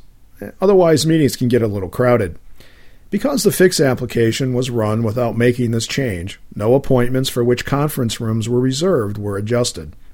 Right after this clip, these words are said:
This affects only appointments falling within the three weeks impacted by the time change. Well, sort of.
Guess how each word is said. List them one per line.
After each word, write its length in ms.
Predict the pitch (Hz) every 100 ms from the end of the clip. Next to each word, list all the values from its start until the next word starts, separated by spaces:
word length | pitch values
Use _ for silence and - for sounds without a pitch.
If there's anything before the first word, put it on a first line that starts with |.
| - - - - - -
This 160 | 240
affects 320 | 254 185 165
only 200 | 143 143
appointments 520 | 143 143 117 104 117 -
falling 340 | 120 117 120
within 240 | 120 120
the 80 | 117
three 240 | - 127 139
weeks 320 | 117 110 -
impacted 560 | 131 127 95 95 113
by 160 | 104 113
the 80 | 120
time 320 | - 165 170
change. 420 | - 85 80 87 - - - - -
Well, 260 | - 107 104
sort 380 | - - 156 123
of. 240 | 87 85